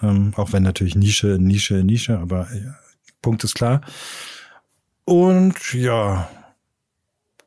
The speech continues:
Corgi kann ich mir auch vorstellen, dass, äh, da der Hund auch ein bisschen was treibt. Ähm, je nachdem, wie der ist, geht's eher so ein bisschen in Friends-Richtung.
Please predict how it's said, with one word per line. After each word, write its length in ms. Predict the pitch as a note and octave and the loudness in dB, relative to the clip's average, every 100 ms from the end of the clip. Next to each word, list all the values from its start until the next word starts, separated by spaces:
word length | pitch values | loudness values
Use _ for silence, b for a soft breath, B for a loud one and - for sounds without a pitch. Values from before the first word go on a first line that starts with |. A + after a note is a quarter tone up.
| _ _ | _ _
Corgi 640 | - A2 C3+ C#3 D#3 D#3 C#3+ _ - | -2 0 2 4 6 4 2 _ -4
kann 140 | B2+ | 2
ich 40 | |
mir 100 | B2 | 2
auch 80 | B2 | 2
vorstellen, 440 | C3 C#3+ - C3+ C3 | 2 0 2 2 4
dass, 300 | B2+ - - | 2 0 -2
äh, 360 | A2+ A#2+ A#2+ A2+ - - - - | -2 0 0 -2 -6 -16 -20 -12
da 160 | - A#2 | -4 0
der 180 | A2+ G#2+ | 2 2
Hund 400 | A#2+ C#3+ - - | 4 4 2 -4
auch 160 | A2+ A#2 | -2 0
ein 100 | A#2+ | 0
bisschen 300 | C3 - B2+ | 2 2 2
was 200 | B2+ - | 2 -2
treibt. 600 | - A2+ A#2+ D3+ - - B B B B B B - | -4 0 0 0 -4 -14 B B B B B B -2
Ähm, 180 | A2 | 2
je 100 | G#2+ | 4
nachdem, 380 | A2 G2+ A2+ G#2+ | 2 2 0 2
wie 160 | G2+ G#2 | 2 2
der 280 | G#2+ A2 A2 | 2 0 0
ist, 360 | B2+ - - | 0 -2 -4
geht's 240 | - A2 - | -4 -4 -2
eher 160 | G#2 | -2
so 80 | G2+ | 0
ein 60 | G2+ | 0
bisschen 360 | G2 - C#3 B2 | 0 -2 0 2
in 180 | A#2 | 0
Friends-Richtung. 960 | G2+ - A2 B2+ - B2+ - B2+ A#2 A#2 | 0 0 0 0 0 -2 0 0 2 0